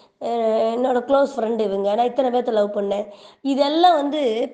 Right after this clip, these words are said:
ஆர்வம் தாங்காம சொல்லிருவாங்க. ஏன்னா அந்த அளவுக்கு அந்த ஏழாம் பாவத்தினுடைய,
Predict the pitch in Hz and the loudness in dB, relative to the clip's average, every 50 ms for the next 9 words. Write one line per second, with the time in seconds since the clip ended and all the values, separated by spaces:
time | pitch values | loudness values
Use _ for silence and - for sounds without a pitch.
0 | - - 254 240 254 285 320 294 311 302 269 247 233 233 233 233 233 240 247 262 | -10 -8 -4 0 2 2 2 2 2 0 2 2 2 0 0 0 0 -2 -2 -2
1 | 277 269 233 202 - - - 247 247 262 285 269 240 214 196 185 185 - - 226 | 0 0 -2 -2 -2 -4 -4 -4 -2 -2 -2 -2 -2 -2 -2 -4 -4 -6 -4 -4
2 | 233 254 285 311 302 320 311 - - - - - - - _ _ 202 196 220 262 | -2 0 0 0 0 -2 -4 -6 -14 -20 -20 -20 -20 -20 _ _ 0 2 2 4
3 | 320 339 339 349 339 339 339 349 359 339 - - 392 392 415 440 - - - - | 4 4 6 6 6 6 6 2 0 -4 -6 -4 -2 -2 -2 -2 -4 -8 -14 -20
4 | _ _ _ _ _ _ _ 226 226 233 247 247 240 240 254 294 302 302 311 285 | _ _ _ _ _ _ _ -12 -6 -2 -2 0 2 2 2 4 2 2 2 2
5 | 254 247 233 233 240 226 - 247 233 226 214 202 220 233 233 | 4 2 2 2 0 -4 -6 -6 -6 -4 -4 -2 -2 0 0